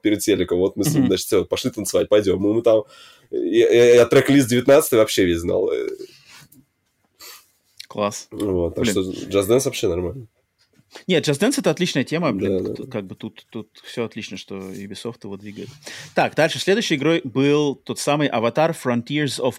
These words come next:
Speaker 2: Pandora, Рубежи в Пандоры. Игра, которую я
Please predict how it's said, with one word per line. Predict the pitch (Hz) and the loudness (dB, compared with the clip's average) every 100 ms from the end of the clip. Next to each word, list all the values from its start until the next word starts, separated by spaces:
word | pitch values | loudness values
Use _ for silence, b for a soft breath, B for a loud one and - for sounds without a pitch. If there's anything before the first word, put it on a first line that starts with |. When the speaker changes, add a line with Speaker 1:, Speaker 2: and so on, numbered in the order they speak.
| - | -4
Speaker 2:
Pandora, | 113 104 131 139 110 95 | -4 0 2 2 2 0
Рубежи | 104 101 98 131 127 | -4 -6 -6 -6 -6
в | - _ | -12 _
Пандоры. | 107 104 98 131 151 143 101 - B B B B B - | -6 -4 -2 2 2 2 -2 -8 B B B B B -12
Игра, | 107 123 156 190 | -2 2 2 2
которую | 123 - 147 139 127 117 | -4 0 2 4 4 2
я | 107 123 120 107 98 98 98 95 92 85 - | 2 0 2 0 -2 -4 -8 -12 -14 -18 -20